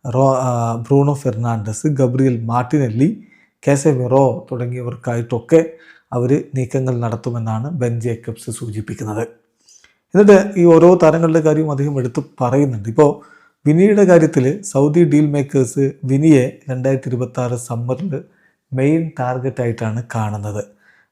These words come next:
റയൽ മാഡ്രിഡിന് ബ്രസീലിയൻ താരത്തിൻ്റെ കോൺട്രാക്റ്റ് എക്സ്റ്റെൻഡ് ചെയ്യണമെന്നുണ്ട്. സാവി അലോൺസോ പോയ സ്ഥിതിക്ക് അദ്ദേഹം അവിടെ തുടരാനുള്ള സാധ്യത still ഉണ്ട്. പക്ഷേ വലിയ ഒരു ശ്രമം നടത്താൻ സൗദി തയ്യാറാണ് എന്നാണ് ബെൻ ജേക്കബ്സിൻ്റെ റിപ്പോർട്ട്.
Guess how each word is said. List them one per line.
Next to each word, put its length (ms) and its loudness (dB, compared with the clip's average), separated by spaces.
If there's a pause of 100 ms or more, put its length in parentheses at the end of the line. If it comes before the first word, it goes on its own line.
(140)
റയൽ 240 -2
മാഡ്രിഡിന് 560 -4 (220)
ബ്രസീലിയൻ 520 -2
താരത്തിൻ്റെ 480 -4
കോൺട്രാക്റ്റ് 640 -4
എക്സ്റ്റെൻഡ് 320 -6
ചെയ്യണമെന്നുണ്ട്. 840 -4 (400)
സാവി 280 0
അലോൺസോ 480 -2
പോയ 260 -2
സ്ഥിതിക്ക് 440 -6
അദ്ദേഹം 300 -4
അവിടെ 220 -6
തുടരാനുള്ള 640 0
സാധ്യത 380 0
still 360 0
ഉണ്ട്. 220 -4
പക്ഷേ 520 0 (500)
വലിയ 360 0 (120)
ഒരു 100 -2
ശ്രമം 360 -10
നടത്താൻ 420 -8
സൗദി 420 -12
തയ്യാറാണ് 760 -2
എന്നാണ് 280 -6
ബെൻ 220 -6
ജേക്കബ്സിൻ്റെ 520 -8
റിപ്പോർട്ട്. 540 -2